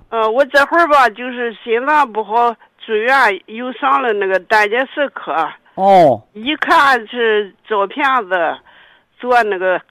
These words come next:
Speaker 1: C T，做两发C T，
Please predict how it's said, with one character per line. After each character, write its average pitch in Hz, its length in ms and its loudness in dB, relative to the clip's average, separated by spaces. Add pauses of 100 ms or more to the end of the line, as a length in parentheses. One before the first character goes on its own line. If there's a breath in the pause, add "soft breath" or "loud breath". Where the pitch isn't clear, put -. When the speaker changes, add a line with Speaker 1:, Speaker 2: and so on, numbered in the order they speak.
(420)
Speaker 1:
C 190 320 -8
T， - 260 -8 (600)
做 240 220 0
两 285 240 2
发 175 240 0
C 170 260 -10
T， - 220 -12